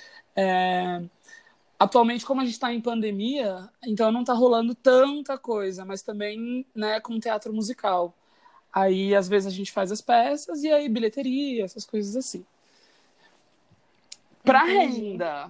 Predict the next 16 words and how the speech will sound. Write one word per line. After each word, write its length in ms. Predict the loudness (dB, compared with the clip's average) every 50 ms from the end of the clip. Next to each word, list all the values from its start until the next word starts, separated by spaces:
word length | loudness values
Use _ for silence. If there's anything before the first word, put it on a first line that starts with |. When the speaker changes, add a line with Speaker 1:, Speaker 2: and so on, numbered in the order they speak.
| -14
Speaker 1:
né? 360 | -12 -8 -6 -4 -4 -4 -6 -6
Pra 240 | -6 -4 -4 -4
renda. 520 | -4 -4 -6 -8 -8 -8 -10 -6 -8 -6 -6
Mas 240 | -6 -6 -6 -6 -6
é 80 | -6
porque 300 | -6 -8 -10 -8 -4 -4
eu 80 | -4 -4
considero 680 | -4 -6 -8 -8 -8 -6 -6 -4 -2 -2 -4 -4 -6 -2
várias 260 | 0 0 0 0 -2
outras 260 | -4 -8 -10 -12 -10
coisas 280 | -6 -6 -6 -6 -8 -10
como 180 | -8 -8 -8
trabalho 600 | -6 -6 -8 -6 -2 0 0 2 2 0 -2 -6 -6
também, 400 | -8 -14 -14 -12 -14 -14 -14 -14
né? 280 | -14 -16 -16 -16 -18 -18
Tipo, 680 | -20 -18 -18 -18 _ -6 -4 -2 -2 -2 -2 -4 -6